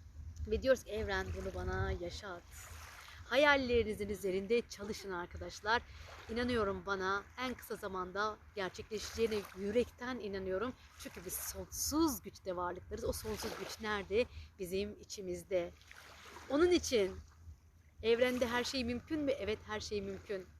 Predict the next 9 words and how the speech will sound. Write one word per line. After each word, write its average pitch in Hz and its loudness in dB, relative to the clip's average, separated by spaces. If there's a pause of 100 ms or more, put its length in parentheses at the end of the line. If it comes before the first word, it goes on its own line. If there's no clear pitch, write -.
(300)
Bunu 277 2
yaşamam 233 2
için 220 -8
neler 208 2
mümkün? 202 -4 (680)
İsterseniz 294 0
kendinize 240 2
onay 214 2
verebilirsiniz. 214 2